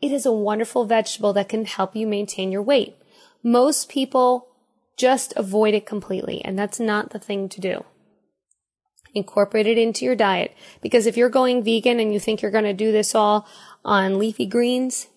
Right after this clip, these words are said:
you're not gonna be able to sustain your energy. You're not gonna be able to stay a healthy weight. Incorporate potatoes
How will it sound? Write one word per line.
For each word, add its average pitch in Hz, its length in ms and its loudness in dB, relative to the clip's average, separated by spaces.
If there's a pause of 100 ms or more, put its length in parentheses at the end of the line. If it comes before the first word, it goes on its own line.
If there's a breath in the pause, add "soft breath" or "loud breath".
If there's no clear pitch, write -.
(100)
you're 233 160 0
not 214 240 -2
gonna 208 160 -2
be 220 260 -2
able 190 380 2
to 196 180 -10
sustain 190 440 -2
your 170 140 -4
energy. 277 520 -2 (320 loud breath)
You're 240 100 2
not 202 220 2
gonna 214 160 -2
be 202 240 2
able 196 260 2
to 202 380 -2
stay 185 280 0
a 180 60 2
healthy 180 340 -4
weight. 165 300 -6 (680)
Incorporate 196 600 -2
potatoes 240 640 -2